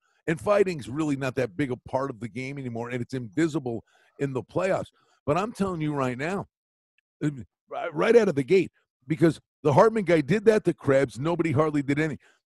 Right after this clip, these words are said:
Then he gets into, the, the, it almost turned into a stick swinging thing later with Riley Smith. Right out of the gate, somebody from Vegas has gotta go get this guy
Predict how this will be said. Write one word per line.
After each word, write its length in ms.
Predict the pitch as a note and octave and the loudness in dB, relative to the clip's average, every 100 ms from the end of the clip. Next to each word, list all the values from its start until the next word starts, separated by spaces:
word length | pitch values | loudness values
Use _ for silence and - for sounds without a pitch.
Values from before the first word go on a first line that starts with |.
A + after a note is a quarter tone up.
| A2+ | 6
Then 420 | A3 B3 G#3+ F3 _ _ _ _ - | 6 8 0 -4 _ _ _ _ 0
he 160 | C#3+ | 2
gets 260 | F#3+ G3 - | 2 0 0
into, 400 | G3 F3 D#3 D3+ | 2 4 4 2
the, 140 | D3 | -4
the, 440 | D#3+ C#3+ F3+ F3+ G3+ | -6 4 4 6 8
it 40 | |
almost 280 | A3 A3 D#3 | 6 6 -2
turned 200 | F3+ F3+ | -2 0
into 220 | F3+ E3+ | 0 2
a 60 | C3+ | 0
stick 300 | - C#4+ - | -2 -6 -6
swinging 400 | - E3+ C#3 C3 | -6 -6 -2 -2
thing 240 | D#3 D#3 | -2 -4
later 460 | D#3 G3 A3 F#3 E3 _ _ _ | 0 2 4 2 0 _ _ _
with 200 | F#3 G#3+ | -2 0
Riley 420 | E3+ E3+ E3+ E3+ | 4 4 4 2
Smith. 420 | - A#3+ D4+ A#3+ _ _ _ - | 0 -2 -2 -2 _ _ _ 2
Right 200 | B3+ D4 | 6 8
out 160 | C#4 | 8
of 60 | G3 | 6
the 100 | E3+ | 2
gate, 380 | A#2+ F#3+ D4 - _ - | 2 2 2 -2 _ 0
somebody 400 | A#3 E4 E4+ B3 | 2 4 4 2
from 220 | E3+ C3 | 0 0
Vegas 440 | G#3+ C4+ F#3 - _ _ _ | 0 4 4 2 _ _ _
has 120 | F#3 - | -2 6
gotta 240 | C4+ C4+ | 6 6
go 160 | C#4 B3+ | 0 0
get 220 | D#4 - | -2 0
this 160 | E4+ - | 0 2
guy 340 | - F2+ | -2 -2